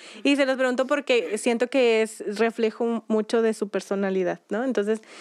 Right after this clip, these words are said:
que ustedes estén frente a una organización, bueno, pues tiene todo que ver con lo que a ustedes les apasiona, que es la defensa.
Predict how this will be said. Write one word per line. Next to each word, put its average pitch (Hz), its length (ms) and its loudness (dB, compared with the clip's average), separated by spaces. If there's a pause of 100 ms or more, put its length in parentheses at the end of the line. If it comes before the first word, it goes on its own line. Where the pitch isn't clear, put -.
(240)
que 226 160 2
ustedes 233 540 2
estén 220 320 0
frente 226 280 0
a 214 80 0
una 208 160 -2
organización, 220 560 0
bueno, 220 200 0
pues 185 160 -8
tiene 190 240 0
todo 214 320 0
que 208 140 0
ver 190 180 -2
con 208 180 -2
lo 190 140 -2
que 175 320 0
a - 40 -2
ustedes 185 260 -2
les 190 180 -2
apasiona, 180 480 -6
que 185 120 -2
es 175 60 0
la 185 160 0
defensa. 180 460 -2